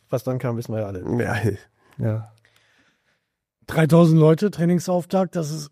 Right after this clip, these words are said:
Speaker 3: <clears throat> alles auf der Habenseite. Schalke ist positiv verrückt, gar keine Frage. Strich drunter bei all dem, und das meintest du, glaub ich, gerade mit, äh, du hast das Gefühl, ein frischer Wind zog da durch und, und verbla-, lässt so ein bisschen die Erinnerungen verblassen.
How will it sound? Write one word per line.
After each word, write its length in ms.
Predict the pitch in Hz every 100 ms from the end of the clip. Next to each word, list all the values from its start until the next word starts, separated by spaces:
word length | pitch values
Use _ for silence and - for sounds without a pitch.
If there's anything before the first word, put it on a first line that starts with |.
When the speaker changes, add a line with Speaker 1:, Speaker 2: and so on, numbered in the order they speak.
| -
Speaker 3:
<clears throat> 320 | 240 202 196
alles 300 | 175 185 160
auf 100 | 165
der 140 | 175
Habenseite. 600 | 156 180 185 170 175 170
Schalke 380 | 160 165 170 165
ist 120 | 160
positiv 460 | - 175 170 185 165
verrückt, 480 | 175 165 196 - -
gar 160 | 196
keine 240 | 165 170 175
Frage. 520 | - 165 180 185 196 - _ _
Strich 320 | - - 170 -
drunter 400 | 175 175 196 175
bei 140 | 160
all 280 | 151 180 185
dem, 280 | 175 185 196
und 80 |
das 140 | 180 135
meintest 380 | 160 170 147 -
du, 60 |
glaub 220 | 175 175
ich, 100 | 170
gerade 380 | - 170 170 165
mit, 320 | 165 165 -
äh, 600 | 156 165 160 165 165 165 151 _ _
du 100 | -
hast 140 | 165 160
das 160 | 170
Gefühl, 400 | - 165 180 196
ein 140 | 180 160
frischer 480 | - 185 - 180 160
Wind 240 | 190 185
zog 180 | 196 185
da 120 | 196
durch 360 | 170 180 196 151
und, 360 | 180 175 160
und 200 | 175 175 -
verbla-, 360 | 170 160 175
lässt 220 | 175 185 -
so 60 |
ein 40 | 180
bisschen 220 | 180 185
die 100 | 170
Erinnerungen 520 | 160 180 202 165 170
verblassen. 560 | 160 156 165 151 208